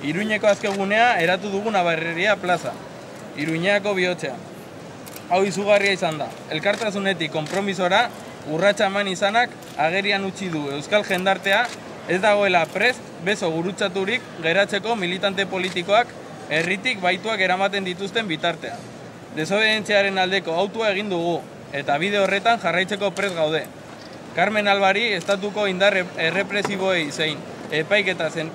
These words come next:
eta sententzia politiko bidegabe hauek guztiak babesten ari dituzten horiei mezu argia helarazi nahi diegu, gaurkoan. Ez dago herri honen aldarria.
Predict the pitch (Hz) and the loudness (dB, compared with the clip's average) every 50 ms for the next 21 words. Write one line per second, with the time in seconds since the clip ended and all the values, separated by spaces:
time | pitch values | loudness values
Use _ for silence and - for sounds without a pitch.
0 | - - - 151 156 151 160 160 156 175 156 156 180 214 214 - 185 151 143 151 | -10 -8 -4 -4 -2 0 0 0 0 -2 -4 -2 -2 -2 -2 0 0 0 0 0
1 | 160 160 175 202 175 190 170 156 156 151 139 147 143 170 196 196 196 190 180 170 | -2 -2 -2 -2 -4 -6 -6 -4 -4 -4 -4 -2 -2 0 2 4 4 4 4 4
2 | 160 160 156 165 190 202 160 - - - - - - - 160 165 170 - - 170 | 2 2 2 2 0 -2 -2 -4 -12 -16 -16 -14 -12 -8 -4 -4 -4 -2 0 0
3 | 151 143 139 139 156 170 190 180 185 196 185 185 185 180 180 175 175 170 165 165 | 0 0 0 0 0 0 -2 0 0 0 2 2 2 2 2 0 0 -2 -2 -6
4 | 156 147 - 143 131 120 - - - - - - - - 151 156 156 175 196 202 | -8 -6 -6 -6 -6 -6 -8 -12 -14 -16 -16 -12 -6 -2 -2 0 2 2 4 4
5 | 214 240 262 233 - 170 180 190 196 202 202 190 180 185 202 208 214 190 190 190 | 4 2 0 -2 -4 -2 0 0 0 2 2 2 2 2 2 4 4 4 4 4
6 | 196 202 196 196 214 202 196 202 208 185 170 180 180 165 139 117 - - - - | 4 4 2 0 0 -2 0 0 0 2 2 0 0 0 -4 -8 -10 -12 -14 -14
7 | - - - - 151 175 190 185 165 151 143 131 120 110 - - - - - - | -14 -14 -10 -2 2 2 2 2 0 -4 -6 -6 -6 -8 -10 -12 -12 -12 -12 -12
8 | - - - - - - - 180 185 190 202 196 208 233 226 208 208 208 220 214 | -12 -12 -12 -14 -10 -4 -2 0 2 4 4 4 4 4 4 4 4 4 2 0
9 | 202 208 220 226 202 185 180 175 185 180 175 156 127 123 | 0 0 0 0 2 2 2 2 2 2 2 0 -2 -6